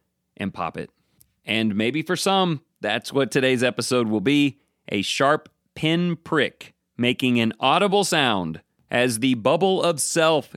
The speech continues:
gets instantly removed and a whole new world of God and others gets reintroduced. Ultimately, though,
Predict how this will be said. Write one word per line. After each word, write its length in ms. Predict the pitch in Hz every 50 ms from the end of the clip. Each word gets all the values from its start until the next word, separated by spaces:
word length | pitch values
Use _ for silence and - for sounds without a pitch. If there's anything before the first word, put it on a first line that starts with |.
| - _
gets 300 | - 156 147 - - - -
instantly 640 | - 185 208 202 - - - 180 147 117 127 123 117
removed 580 | 107 107 110 123 151 165 165 160 151 139 - _ _
and 240 | - 135 127 127 123
a 120 | 113 113
whole 320 | 110 - 151 175 185 180
new 180 | 175 185 185 180
world 480 | 170 160 170 175 175 170 147 123 104 98
of 260 | 98 101 90 90 90
God 380 | 117 110 117 139 156 160 143
and 220 | 139 139 135 123 117
others 400 | 120 110 107 98 92 87 - -
gets 380 | - - 110 98 - - - - _ _ _ _ _
reintroduced. 840 | - - 110 110 104 98 - 101 92 90 90 87 82 - - - _ _ _ _ _ _ -
Ultimately, 520 | 156 190 180 202 196 196 185 170 190 185
though, 360 | 175 190 185 185 185 170 -